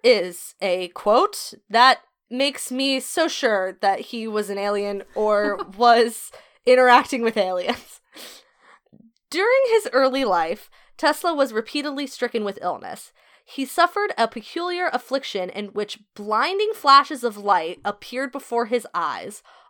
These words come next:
Speaker 1: often accompanied by visions. Often, the visions were linked to a word or idea that might have, that he might have come across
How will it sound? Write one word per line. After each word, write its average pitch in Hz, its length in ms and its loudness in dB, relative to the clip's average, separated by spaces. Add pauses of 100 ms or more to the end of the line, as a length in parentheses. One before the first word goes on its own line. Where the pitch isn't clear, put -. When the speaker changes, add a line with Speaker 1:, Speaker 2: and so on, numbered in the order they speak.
Speaker 1:
often 427 460 2
accompanied 247 760 -2
by 208 180 2
visions. 208 640 -8 (400)
Often, 226 580 2
the 214 120 -2
visions 330 400 -6
were 254 160 0
linked 226 380 -6
to - 200 -10
a 196 120 -6
word 311 440 -6
or 277 200 -2
idea 214 400 -2
that 185 200 -2 (300)
might 220 300 -4
have, 214 240 -4 (180)
that 208 140 0
he 247 160 -8
might 226 160 -2
have 262 120 -8
come 220 180 -4
across 180 420 -4